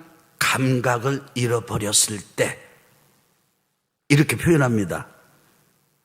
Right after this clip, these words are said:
지금 여러분, 여러분과 저는 어느 때를 지나고 있습니까?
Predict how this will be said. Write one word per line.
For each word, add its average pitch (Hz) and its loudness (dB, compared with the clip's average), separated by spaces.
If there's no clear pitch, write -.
지금 147 2
여러분, 143 4
여러분과 139 2
저는 131 -2
어느 156 4
때를 170 0
지나고 123 0
있습니까? 95 -2